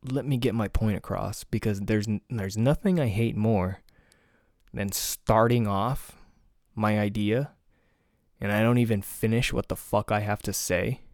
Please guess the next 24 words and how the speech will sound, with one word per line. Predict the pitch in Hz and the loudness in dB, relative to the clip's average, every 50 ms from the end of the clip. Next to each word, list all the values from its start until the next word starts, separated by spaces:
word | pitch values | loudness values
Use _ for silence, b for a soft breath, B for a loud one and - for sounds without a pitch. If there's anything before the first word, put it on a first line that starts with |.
| - - _ _ _ _ _ _ _ _ _ _ _ _ _ _ _ _ _ _ _ _ _ _ _ _ _ _ _ | -20 -20 _ _ _ _ _ _ _ _ _ _ _ _ _ _ _ _ _ _ _ _ _ _ _ _ _ _ _
and | - 113 107 - | -2 -2 0 0
someone | - - 123 123 120 120 117 113 | 2 4 4 6 6 6 4 4
interrupts | 113 113 110 110 107 107 113 - - - | 4 4 4 4 4 4 2 0 -2 -6
me, | - 90 92 95 107 b b b b b b b b b b - _ _ _ _ _ _ _ _ _ _ _ _ _ _ - | -6 -6 -6 -8 -10 b b b b b b b b b b -20 _ _ _ _ _ _ _ _ _ _ _ _ _ _ -2
and | 117 107 107 | 0 0 0
then | 104 104 | 0 -2
fast | 101 - - 117 113 113 107 - - - | -4 0 2 2 4 4 2 0 -2 0
forward | - 120 131 127 101 98 101 - - | 2 4 6 6 6 4 4 2 0
thirty | - 110 107 110 110 110 107 | 0 2 2 2 2 2 0
to | 107 | -2
forty | - - - 117 117 113 107 | -4 -2 0 2 2 2 2
seconds | 101 - - 110 107 - 101 98 92 - | 0 -2 -2 -2 -2 -2 -4 -4 -4 -4
later, | 101 104 110 117 - 92 - 101 - - _ b b b b b b b b b b b b b b b b b b - | -2 0 0 0 0 0 -2 -4 -6 -10 _ b b b b b b b b b b b b b b b b b b 4
we're | 120 127 143 | 6 8 8
not | 151 131 107 - - | 8 6 2 0 -2
talking | - 117 117 123 127 - 101 101 | -2 0 2 2 2 0 -2 -4
about | 85 85 87 92 87 - - | -2 -2 -2 -2 0 0 2
what | 101 104 101 | 2 2 2
I | 98 95 101 | 2 0 0
wanna | 104 104 104 95 87 | 0 0 0 -2 -2
fucking | - - - - 107 101 - - 90 - | -4 -6 -2 -2 -2 -2 -2 -6 -8 -6
talk | - - 101 101 110 - | -4 -2 -2 -2 -2 -2
about | - - - 71 - - | -4 -6 -6 -6 -6 -8
anymore. | - 78 - - 107 98 98 - 117 | -8 -8 -10 -10 -10 -10 -8 -10 -10